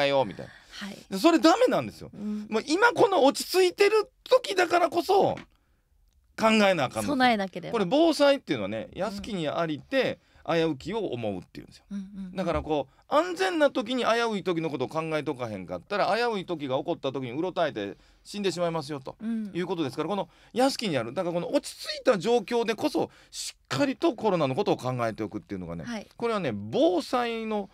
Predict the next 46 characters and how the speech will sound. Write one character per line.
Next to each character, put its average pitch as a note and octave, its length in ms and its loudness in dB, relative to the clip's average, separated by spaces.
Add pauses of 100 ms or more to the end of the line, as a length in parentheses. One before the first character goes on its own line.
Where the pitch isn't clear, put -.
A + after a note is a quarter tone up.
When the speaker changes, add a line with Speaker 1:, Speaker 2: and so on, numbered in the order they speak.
(220)
Speaker 1:
基 - 140 0
本 A4 260 4
な G4+ 120 0
ん A2 80 -4
で F2 80 -10
す - 100 -18
よ。 - 140 -14 (120)
Speaker 2:
う G#3 60 -14
ん。 G3 200 -10
Speaker 1:
危 F#3+ 100 -8
機 B3+ 120 -4
管 C#4 220 4
理 D3 80 -2
の G2+ 160 -4
基 - 160 -6
本。 F#3 160 2
だ - 60 -10
か - 40 -20 (460)
ら A3 60 0
そ B3+ 100 0
う - 20 4
い D#4+ 40 0
う - 20 -2
意 D#4+ 60 -2
味 - 0 -
で A3+ 60 0
ね、 D#3 180 0
今 D#3+ 100 0
日 C3+ 180 2
は A#2 140 0
ね、 D#3 80 -2
改 D3+ 100 -2
め A2+ 100 -4
て F#2 120 -8
ね、 A2+ 160 -6 (100)
あ - 80 -8
の G#2+ 100 -8
ー、 F2+ 640 -8
こ A2 120 -12
の G#2 200 -6
コ C#3 100 -4
ロ B2 80 -4
ナ G2 60 -6
の F#2+ 80 -6
問 G#2 140 -4
題 G2 260 -4